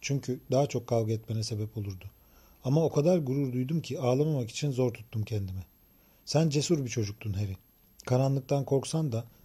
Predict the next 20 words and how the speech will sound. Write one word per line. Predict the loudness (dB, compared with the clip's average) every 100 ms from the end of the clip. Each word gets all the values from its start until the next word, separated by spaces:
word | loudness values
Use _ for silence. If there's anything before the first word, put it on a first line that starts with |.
| 0
bu | 4
ona | 4 4
doğru | 4 2
gitmeni | 0 -4 -2 0
engellemezdi. | 2 2 4 2 0 -2 -8 -18 -20 _ _ _
Sayende | -4 2 2 4 2 0
dünyanın | 0 2 2 2
en | 0 0
gururlu | 0 0 0
babası | 0 -2 -2
oldum. | -4 -4 -10 _ _ -20 -6
Sana | 0 2 2
bunları | 2 2
ilk | 0 -2
kez | -4
söylüyorum | -2 -2 -2 -2 -2
değil | -4 -4
mi |
Harry? | -4 -6 -10 _ _ _ _ -2
Harry, | 0 -2